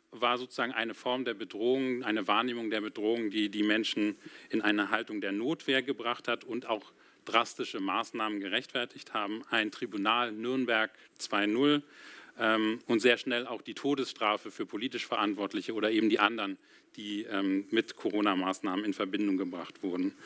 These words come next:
Ähm, man durfte sich mit Gewalt zur Wehr setzen gegen die PolizistInnen, die, äh, die Auflagen durchgesetzt haben bei Demonstrationen.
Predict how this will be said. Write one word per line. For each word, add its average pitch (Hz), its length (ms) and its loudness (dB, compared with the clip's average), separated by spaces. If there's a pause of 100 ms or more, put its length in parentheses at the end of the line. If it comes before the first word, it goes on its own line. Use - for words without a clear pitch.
(640)
Ähm, 110 440 2 (2000)
man 131 280 6
durfte 147 340 0
sich 120 200 -4
mit 131 160 0
Gewalt 110 340 0
zur 107 280 -6
Wehr 117 200 4
setzen 104 520 -2
gegen 98 480 0
die 101 120 -2
PolizistInnen, 127 800 0
die, 110 440 -2
äh, 104 240 0
die 95 220 -4
Auflagen 113 540 0
durchgesetzt 113 580 -2
haben 104 180 2
bei 98 120 -2
Demonstrationen. 101 960 -4